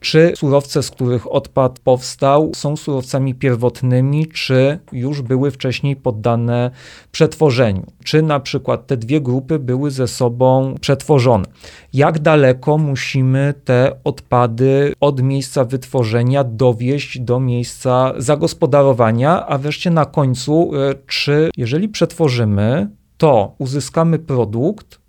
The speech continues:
dla którego jest rynek odbiorców i za który ktoś nam zapłaci. Bo gospodarka odpadami utrzymuje się nie tylko z opłat, które każdy z nas, tak jak w przypadku gospodarstwa domowego,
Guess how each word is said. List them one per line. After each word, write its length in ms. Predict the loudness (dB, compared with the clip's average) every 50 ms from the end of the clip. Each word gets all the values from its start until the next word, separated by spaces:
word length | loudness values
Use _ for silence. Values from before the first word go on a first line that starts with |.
| _ _ -10
dla 240 | -4 0 2 2 2
którego 680 | 0 -2 -2 2 2 2 2 2 2 2 2 2 0 -4 _ _ -12
jest 520 | -8 -2 0 0 0 0 -4 -10 -18 -12 -8
rynek 460 | -6 -4 -2 -2 -2 -2 -4 -4 -4
odbiorców 1000 | -8 -6 -6 -4 -2 -2 -2 -2 -2 -6 -8 -6 -4 -2 -2 -4 -6 -10 _ _ _ _ _ _ _ _ _ _ _ -4
i 120 | -2 -2
za 200 | 0 2 2 2
który 380 | 0 -2 -4 -2 0 2 0 0
ktoś 460 | -2 -2 -2 0 0 0 0 0 -2
nam 440 | -2 -2 0 0 0 0 0 -2 -4 -6 -10 _ _ _ _ _ _ _ -6
zapłaci. 640 | -2 -2 0 0 2 2 2 2 0 -2 -6 -14 -10 -6
Bo 120 | -2 -2
gospodarka 520 | 0 -2 -2 -2 0 2 2 2 2 0 -2
odpadami 460 | 0 0 0 2 2 2 2 0 -2
utrzymuje 460 | -4 -6 -6 -4 -2 -2 0 0 -2
się 140 | -2 -2 -2
nie 160 | 0 -2 -2
tylko 520 | 0 0 -2 -2 0 0 2 2 2 2 -2
z 480 | -4 -6 -4 0 2 2 2 2 2 -2 -12 -6 -2
opłat, 460 | 0 0 2 2 2 2 2 2 0
które 380 | -4 -10 -6 -2 0 2 2 2
każdy 400 | 2 0 0 0 -2 -4 -6 -4
z 60 | -2
nas, 260 | -2 0 0 -2 -2
tak 140 | -2 -4 -2
jak 160 | -2 -2 -2
w 40 | -4
przypadku 420 | -10 -8 -6 -4 -4 -4 -4 -6 -4
gospodarstwa 640 | -4 -6 -6 -6 -4 -2 -2 -2 -2 -2 -4 -4
domowego, 1000 | -2 -2 0 0 0 0 2 0 0 0 0 0 2 4 6 6 6 4 4 2